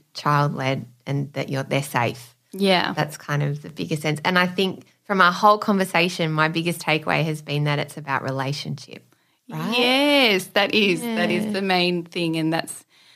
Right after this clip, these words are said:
Speaker 2: that's what I've learned through both my professional life and my family life, and even just thinking about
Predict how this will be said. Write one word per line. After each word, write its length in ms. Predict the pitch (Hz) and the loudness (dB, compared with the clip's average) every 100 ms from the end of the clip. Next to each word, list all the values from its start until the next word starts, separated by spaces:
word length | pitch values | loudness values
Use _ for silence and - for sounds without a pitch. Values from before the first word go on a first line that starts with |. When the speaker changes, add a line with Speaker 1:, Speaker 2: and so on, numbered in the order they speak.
| _ _ | _ _
Speaker 2:
that's 220 | 196 190 | -2 0
what 100 | 202 196 | 4 4
I've 140 | 180 | 4
learned 360 | 180 175 175 - | 2 2 2 -2
through 600 | - 175 165 160 156 151 - - _ _ | -2 0 2 0 -2 -4 -10 -20 _ _
both 220 | 180 175 | -6 -4
my 140 | 180 175 | -4 -6
professional 680 | - 160 202 233 254 240 226 | -6 0 2 2 2 2 4
life 480 | 208 196 196 208 - | 6 8 6 2 -2
and 340 | 175 165 165 | 0 2 0
my 380 | 180 165 160 160 | 0 2 2 2
family 600 | 170 - 180 190 190 190 | -2 0 0 0 0 -2
life, 680 | 190 185 180 185 185 190 - - - _ - _ | 0 2 4 4 0 -4 -12 -20 -20 _ -20 _
and 160 | 170 175 | -4 0
even 200 | 170 156 | 2 0
just 200 | 156 151 | -4 -6
thinking 320 | 165 156 160 | -6 -4 -4
about 280 | 156 165 156 | -4 -4 -4